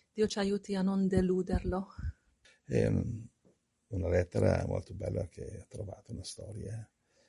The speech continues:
Speaker 2: e credo che sia vera, reale, penso che sia unta dal Signore. Certo, si poteva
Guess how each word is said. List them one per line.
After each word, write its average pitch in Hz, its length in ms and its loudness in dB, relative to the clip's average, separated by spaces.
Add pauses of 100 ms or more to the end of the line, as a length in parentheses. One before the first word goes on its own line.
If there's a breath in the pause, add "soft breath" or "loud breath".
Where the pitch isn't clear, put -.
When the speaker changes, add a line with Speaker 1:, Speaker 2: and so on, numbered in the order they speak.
(120)
Speaker 2:
e - 120 -4
credo 98 260 4
che 82 120 -2
sia 87 280 -4
vera, 90 420 0
reale, - 680 -10
penso 95 300 -6
che 92 140 -14
sia - 200 -10
unta - 280 -8
dal 92 160 -10
Signore. 92 640 -14 (580 soft breath)
Certo, - 320 -6
si - 160 -10
poteva 98 580 2